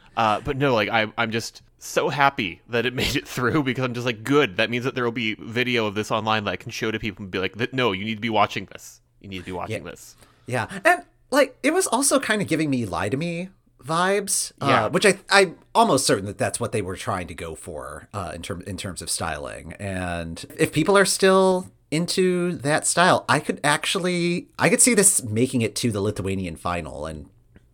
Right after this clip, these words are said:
Speaker 2: being a contender.
Speaker 1: Mm-hmm.
Speaker 2: I don't know if it should win, but it's interesting.
Speaker 1: Yeah, like,
Speaker 2: And
Speaker 1: I'm not sure I love it enough to win, but I love, I definitely want it in, like, the final.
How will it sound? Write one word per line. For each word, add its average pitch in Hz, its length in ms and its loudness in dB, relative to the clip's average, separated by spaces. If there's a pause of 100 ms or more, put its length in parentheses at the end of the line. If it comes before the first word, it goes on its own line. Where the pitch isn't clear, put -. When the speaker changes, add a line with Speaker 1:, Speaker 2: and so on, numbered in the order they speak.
(100)
Speaker 2:
being 92 400 -2
a 95 80 -4
contender. 76 760 -8 (260)
Speaker 1:
Mm-hmm. 123 160 -8
Speaker 2:
I 123 60 4
don't 123 120 8
know 120 140 8
if - 100 0
it 92 140 0
should - 520 0
win, 233 360 8
but - 560 4 (600)
it's - 120 6
interesting. 120 640 0
Speaker 1:
Yeah, 147 180 6
like, 113 100 6
Speaker 2:
And 127 80 4
Speaker 1:
I'm 131 80 4
not 147 180 2
sure 208 140 4
I 180 60 8
love 135 200 6
it 147 80 2
enough 139 240 0
to 127 100 -2
win, 113 220 0
but 113 80 2
I 107 60 2
love, 104 280 2
I 110 120 0
definitely 110 340 0
want 98 200 0
it 82 60 -6
in, 92 60 -6
like, 92 160 -6
the - 120 -14
final. 87 420 -8